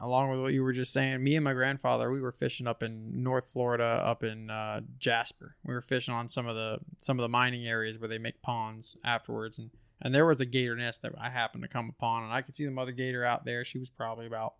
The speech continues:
fifty yards from me, and I'm ten, twenty feet from her nest, and I can see the tiny little gators. I mean, they,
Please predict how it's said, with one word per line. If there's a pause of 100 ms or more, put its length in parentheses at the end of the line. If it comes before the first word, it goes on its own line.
(220)
fifty
yards
from
me,
and
I'm (680)
ten,
twenty
feet
from
her
nest,
and
I
can
see
the
tiny
little
gators.
I
mean,
they,